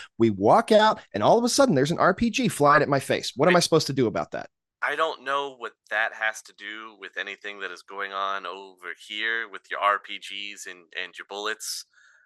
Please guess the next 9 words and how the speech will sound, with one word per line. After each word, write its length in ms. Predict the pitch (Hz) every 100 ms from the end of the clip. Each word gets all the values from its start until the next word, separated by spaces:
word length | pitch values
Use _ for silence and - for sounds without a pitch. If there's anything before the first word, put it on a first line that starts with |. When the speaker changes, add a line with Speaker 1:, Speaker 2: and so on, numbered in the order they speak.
| _ -
Speaker 2:
I 120 | 127
mean, 440 | 131 131 127 117 - _ _ _ _ _ _ _ _ _ _ _ _ _ _ _ _ _ _ _
<sighs> 400 | - - - - - - _ _ _ _ _ _ _ _ _ _ _ _ _ _
the 60 | 131
stuff 400 | - 226 226 -
that 120 | 147 - _
I 320 | 143 123 123 107
deal 220 | 95 82
with, 120 | 78